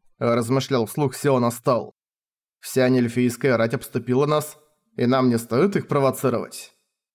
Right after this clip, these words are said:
Фроаде, услышав его слова, и бровью не шевельнул. Его лошадь шла впереди,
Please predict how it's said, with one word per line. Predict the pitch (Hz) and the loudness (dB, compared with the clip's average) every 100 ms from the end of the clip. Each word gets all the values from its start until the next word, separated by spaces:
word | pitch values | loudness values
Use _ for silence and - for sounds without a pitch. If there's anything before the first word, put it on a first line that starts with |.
| _ _ | _ _
Фроаде, | - 110 117 147 143 135 117 _ - | -6 0 0 2 2 2 -2 _ -8
услышав | 117 - 147 135 127 | -6 -2 -2 -2 0
его | 127 123 | 0 0
слова, | 117 123 113 135 123 - _ _ | -2 0 2 2 0 -6 _ _
и | 143 143 | -2 0
бровью | 160 151 120 | 2 2 2
не | 113 | 0
шевельнул. | - 139 135 120 95 - _ _ _ _ _ _ | 0 0 2 0 -2 -8 _ _ _ _ _ _
Его | 131 107 110 202 | -8 -2 0 2
лошадь | 175 185 - | 2 0 -2
шла | - 131 117 | -4 -2 -2
впереди, | - 110 107 131 139 | -4 -4 -2 0 -2